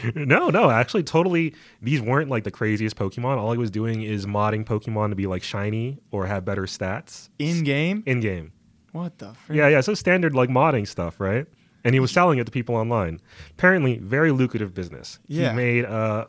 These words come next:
Speaker 1: upwards of ten thousand dollars since last November, I believe it was. And, uh,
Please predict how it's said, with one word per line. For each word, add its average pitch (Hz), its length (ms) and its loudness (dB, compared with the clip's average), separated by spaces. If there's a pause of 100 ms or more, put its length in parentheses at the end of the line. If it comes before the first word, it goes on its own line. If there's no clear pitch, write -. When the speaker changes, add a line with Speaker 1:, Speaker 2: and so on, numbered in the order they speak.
(180)
Speaker 1:
upwards 127 360 -2
of 107 80 -6
ten 117 200 -8
thousand 107 240 -4
dollars 95 560 -8
since 95 360 -8
last 92 300 -6
November, 85 420 -10
I 98 60 -8
believe 107 220 -6
it 131 100 -10
was. 151 340 -12 (460)
And, 95 300 -4
uh, 90 320 -4